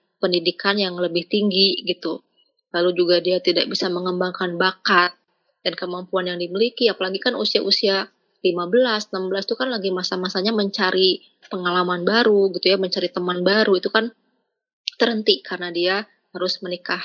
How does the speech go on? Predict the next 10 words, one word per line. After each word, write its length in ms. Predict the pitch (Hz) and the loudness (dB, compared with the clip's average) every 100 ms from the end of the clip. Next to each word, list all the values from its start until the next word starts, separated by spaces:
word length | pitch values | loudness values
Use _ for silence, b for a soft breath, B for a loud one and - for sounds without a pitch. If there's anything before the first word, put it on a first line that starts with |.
| - - | -12 -8
muda 240 | 180 175 - _ | -2 0 -2 _
atau 240 | - 170 | -12 -10
menikah, 380 | 175 185 - 185 - - - | -8 -8 -4 -4 -4 -6 -6
eh, 320 | 175 170 165 | -4 -2 -2
dini 400 | 165 180 196 - | -2 0 0 0
gitu. 240 | 175 - - _ b b b _ - | -12 -14 -20 _ b b b _ 0
Nah, 240 | 180 170 - b b b - | 2 2 -2 b b b 0
lalu 400 | 196 202 277 262 | 2 4 2 2
juga 240 | 226 247 | 2 0
kalau 480 | 262 240 208 196 190 | 0 -4 -2 -2 -6